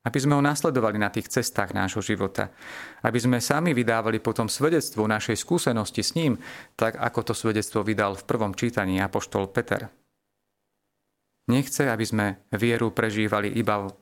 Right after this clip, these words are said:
na vyhradenom mieste a vo vyhradenom čase, ale aby sme s-, spolu s ním v tej viere vychádzali. Aby sme, ako svätý otec František často hovorí, boli tou vychádzajúcou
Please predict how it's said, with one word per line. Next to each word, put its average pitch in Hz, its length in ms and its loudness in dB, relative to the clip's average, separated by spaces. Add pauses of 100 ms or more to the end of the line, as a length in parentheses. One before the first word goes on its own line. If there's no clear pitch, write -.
(260)
na 98 80 0
vyhradenom 135 560 0
mieste 110 400 -2
a 104 80 2
vo 107 160 0
vyhradenom 107 480 0
čase, 98 400 -2 (1200)
ale 110 160 0
aby 107 80 -2
sme 104 240 0
s-, - 240 -8 (320)
spolu 165 400 0
s 123 240 -2
ním 131 320 0 (400)
v - 80 -20
tej 101 240 -2
viere 110 640 -2
vychádzali. 101 640 -2 (640)
Aby 120 80 0
sme, 127 240 2
ako 123 320 -2
svätý 117 240 0
otec 110 160 2 (480)
František 117 560 -2
často 110 320 -2
hovorí, 104 320 0
boli 127 320 -2
tou 107 160 0
vychádzajúcou 101 800 -2